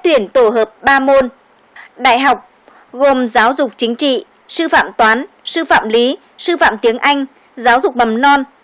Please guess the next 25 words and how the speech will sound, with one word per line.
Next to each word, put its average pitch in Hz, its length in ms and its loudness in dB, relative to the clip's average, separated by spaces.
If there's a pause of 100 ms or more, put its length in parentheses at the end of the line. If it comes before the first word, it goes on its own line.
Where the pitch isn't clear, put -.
giáo 240 220 0
dục 349 220 -6
tiểu 247 160 2
học, 226 300 -2 (280)
quản 247 220 2
trị 247 240 -2
dịch 233 180 -4
vụ 247 180 0
du 302 160 -6
lịch 254 180 0 (100)
và 226 120 0
lữ 220 160 0
hành, 269 300 -2 (480)
kế 240 140 2
toán, 233 340 0 (340)
tài 254 160 2
chính 247 200 -8
ngân 320 180 -4
hàng, 233 260 0 (580)
kỹ 277 140 -6
thuật 294 240 0
công 294 180 -2
trình 247 220 -4
xây 277 200 0
dựng, 254 180 0